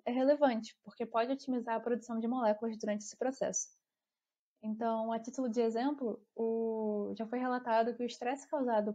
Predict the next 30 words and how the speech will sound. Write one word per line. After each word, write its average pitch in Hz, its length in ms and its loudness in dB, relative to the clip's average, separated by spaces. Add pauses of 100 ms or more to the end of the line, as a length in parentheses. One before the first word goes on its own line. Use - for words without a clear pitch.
(120)
por 226 340 -2
ultravioleta 226 840 0 (140)
e 214 400 -2
por 226 120 0
ultravioleta 247 560 2
em 208 60 -16
combinação 220 600 -2
com - 120 -10
metanosulfato 214 840 -2
de 196 120 -2
etila 226 420 0 (400)
aumentou 269 400 0
a 269 60 2
produção 254 440 -4
do 240 100 -4
pigmento 226 480 -2
prodigiosina, 220 800 0 (680)
que - 100 -8
é 233 100 2
um 269 120 2
pigmento 226 440 -2
vermelho 269 680 2
que 208 360 0
possui 226 320 -4
uma 240 380 -2 (180)
ampla 285 280 2
faixa 285 340 2
de 254 80 2
atividade 208 460 0
biológica, 202 760 2